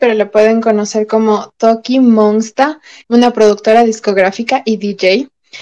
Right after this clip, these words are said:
Entonces, me encanta la música de ella, pero más que todo es la historia que tiene detrás. Ella se sometió a dos cirugías cerebrales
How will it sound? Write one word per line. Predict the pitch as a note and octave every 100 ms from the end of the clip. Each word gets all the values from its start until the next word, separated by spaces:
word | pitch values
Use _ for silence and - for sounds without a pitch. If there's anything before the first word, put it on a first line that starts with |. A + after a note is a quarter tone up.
| - _
Entonces, | A#3+ A#3 B3 B3 B3+ B3 A3+ -
me |
encanta | B3+ D4+ F4+
la | F#4+
música | C4 B3 A#3+ G#3+ G#3+ - _ - A3
de | G#3+
ella, | B3 A#3+ G#3
pero | G#3+ A3+
más | C#4
que | -
todo | E4+ A#3+ C4 D4 -
es | A3 A3
la | A3
historia | A3 A3 G#3+
que | G#3+
tiene | A3 G#3 G3+
detrás. | G3 B3+ D#4 D#4+ - _
Ella | A3 G#3+ G#3+
se | A3
sometió | G#3+ G#3 G3+ G3+
a | G3+
dos | G3+ G#3
cirugías | - G3+ G#3 G#3+ G#3+ G#3+
cerebrales | A3 C#4 D#4 D#4 E4+ E4